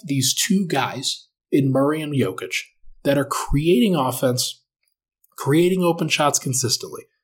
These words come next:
There's no question that they can get a good shot. The only question is whether Denver can generate enough stops to make sure that those opportunities that Jokic and Murray are getting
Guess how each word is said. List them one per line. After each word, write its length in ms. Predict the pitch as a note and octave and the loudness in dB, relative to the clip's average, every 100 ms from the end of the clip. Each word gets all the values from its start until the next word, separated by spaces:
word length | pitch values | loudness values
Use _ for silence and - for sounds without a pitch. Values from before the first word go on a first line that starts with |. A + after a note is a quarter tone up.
| _ _ _ - | _ _ _ -6
There's 180 | A#2+ G#2+ | -4 -2
no 320 | A2+ C#3+ F#3 | 0 4 4
question 640 | F#3 - E3 - D#3 E3 - _ _ _ | 2 -2 -2 0 -2 -2 -6 _ _ _
that 140 | C3 C3 | -2 0
they 100 | C3+ | 0
can 220 | B2+ A#2 | 2 2
get 160 | C#3 | 2
a 60 | D3 | 2
good 200 | C#3+ B2+ | 2 2
shot. 300 | - - - _ _ _ _ _ _ _ _ _ _ _ _ _ _ _ _ _ - | 0 -2 -8 _ _ _ _ _ _ _ _ _ _ _ _ _ _ _ _ _ 2
The 100 | E3 | 4
only 180 | G#3+ | 4
question 640 | - G3+ B3+ - F2+ A#2+ - - - | 0 0 0 0 0 -2 -6 -10 -2
is 160 | E3 | 0
whether 240 | D#3+ E3 C#3+ | 2 2 2
Denver 360 | C3 C#3 D3+ | 2 0 -2
can 380 | D3 D#3+ D#3+ E3 _ _ - - | -2 -4 -6 -8 _ _ -20 -6
generate 440 | - F#2+ B2+ C#3 | -4 0 2 4
enough 260 | C#3 C#3 C3 | 4 2 2
stops 720 | - C#4 C#4 B2 - - _ _ _ _ _ _ _ _ _ - | 0 0 0 -2 -4 -6 _ _ _ _ _ _ _ _ _ -2
to 120 | B2+ | 2
make 340 | C3 C3+ C#3+ | 4 2 2
sure 300 | - - C#3 | 0 0 0
that 240 | C#3+ C#3 C3 | 0 0 2
those 480 | C3 C3+ - - - - | 4 4 2 -2 -6 -4
opportunities 640 | B2 A#2+ B2 D3+ C#3 B2 | -2 0 0 0 2 2
that 120 | A#2+ A#2 | 4 4
Jokic 360 | C3 B2+ A#2 | 2 0 -2
and 100 | C3 | 2
Murray 220 | B2 A#2+ | 4 2
are 100 | G#2 | 0
getting 480 | G2+ B2 G#3 C#3 D3 | 0 0 2 -2 -6